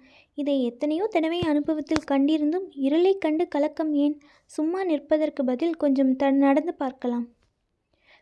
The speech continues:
கையினால் தடவிக்கொண்டே போகலாம். முதலில் தெரிந்த தூண் இப்போது இல்லாமல் எங்கே போய்விடும்? சற்று தூரம் குருடனைப் போல் கையை முன்னால் நீட்டிக்கொண்டு வந்தியத்தேவன் நடந்தான்.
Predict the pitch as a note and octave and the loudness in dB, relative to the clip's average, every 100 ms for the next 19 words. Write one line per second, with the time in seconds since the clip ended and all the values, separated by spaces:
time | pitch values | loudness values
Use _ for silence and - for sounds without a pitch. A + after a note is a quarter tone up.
0 | _ C#4+ D#4+ F#4+ F#4+ G4 G4 C#4+ D#4+ E4 | _ -2 0 0 0 -2 2 2 2 2
1 | D4+ C#4 E4+ E4 C#4 C4 B3+ B3+ - _ | 2 2 0 2 2 2 0 -2 -8 _
2 | - C4+ C#4+ C#4+ C#4 C#4 D4 E4+ E4 D#4 | -2 2 4 2 2 2 2 0 -2 -2
3 | F4 D4+ C4+ C#4+ D#4+ D4 D4 D4+ E4 C#4+ | 0 0 2 0 2 2 2 2 2 2
4 | C4+ D4+ F4 D#4+ D#4 D4+ D4 D#4 - _ | 4 2 0 0 0 0 0 -2 -6 _
5 | _ _ _ - C4 - C#4+ D#4+ F#4+ F4+ | _ _ _ -12 -10 -6 -2 0 -2 -2
6 | D4+ D#4+ E4+ D#4 C#4 D#4 D#4+ C#4 C#4 E4+ | -2 -2 -2 -2 -2 -2 0 0 0 0
7 | D#4+ C4+ D4 D4+ C#4 C#4 C#4+ C4 B3+ D#4+ | 2 2 4 4 2 0 -2 0 2 2
8 | D4 D4+ D#4 B3+ B3+ D#4 C#4+ C4 B3+ B3 | 0 0 0 0 -2 0 -2 0 -2 -4